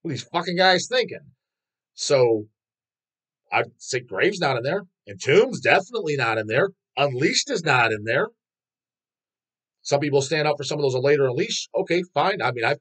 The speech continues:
I've heard Hell's Unleashed or whatever later album. It ain't a Swedish death metal album. It's a metal album. I'm not saying it's, it's fucking Limp Bizkit canoe fucking shit. I'm not saying that.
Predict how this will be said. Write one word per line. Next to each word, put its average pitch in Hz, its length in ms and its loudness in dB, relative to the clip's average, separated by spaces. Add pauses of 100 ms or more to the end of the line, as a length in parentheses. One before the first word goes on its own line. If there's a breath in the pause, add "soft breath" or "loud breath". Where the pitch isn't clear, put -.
I've 139 180 -4
heard 151 240 0
Hell's 135 240 2
Unleashed 127 480 -8
or 110 60 -8
whatever 123 240 -2
later 101 260 -4
album. 160 240 -4 (600)
It 65 120 -16
ain't 143 140 -8
a - 20 -10
Swedish - 340 -14
death 71 200 -14
metal 78 180 -16
album. 131 180 -10
It's - 100 -18
a - 80 -18
metal 185 580 2
album. 110 280 -14
I'm 104 40 -14
not 110 140 -10
saying 117 200 -8
it's, - 140 -12 (240)
it's 98 160 -16
fucking 117 400 -10
Limp 131 220 -4
Bizkit 127 400 -4
canoe 160 320 -4
fucking - 320 -6
shit. 107 280 -8
I'm 107 60 -8
not 120 160 -8
saying 98 320 -10
that. 196 300 -4